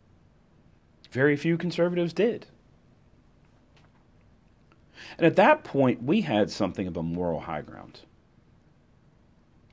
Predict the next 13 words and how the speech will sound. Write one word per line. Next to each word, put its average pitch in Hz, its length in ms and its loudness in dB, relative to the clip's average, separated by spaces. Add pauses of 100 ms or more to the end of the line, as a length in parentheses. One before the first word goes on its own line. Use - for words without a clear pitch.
(680)
You 90 100 -14
know, 85 120 -6
we 196 220 -2
could 180 200 -4
look 135 300 0
down 101 260 -4
at 90 140 -8
them 78 240 -8
and 73 100 -12
say, 87 260 -8
"Okay, 208 320 -6 (320)
you 107 160 -8
know, 104 220 -8